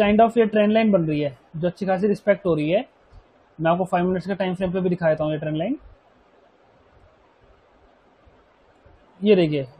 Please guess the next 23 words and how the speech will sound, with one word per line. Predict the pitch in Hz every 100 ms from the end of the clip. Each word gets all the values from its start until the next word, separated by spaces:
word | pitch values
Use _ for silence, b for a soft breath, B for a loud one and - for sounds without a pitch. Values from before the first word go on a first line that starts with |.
| 165
यहाँ | 170 180
पे | 220
भी | 233
अच्छी | 226 214
खासी | 214 208
respect | 233 226 240 214
हो | 196
रही | 170
है |
दोस्तों, | 160 156 170
यहीं | 170 185
से | 208
बार | 190 196
बार | 208
jump | 202 202
ले | 196
रहा | 170
है | 180
इसी | 185
trend | 190 185 165
line | 160
पे | 156
से। | 143 139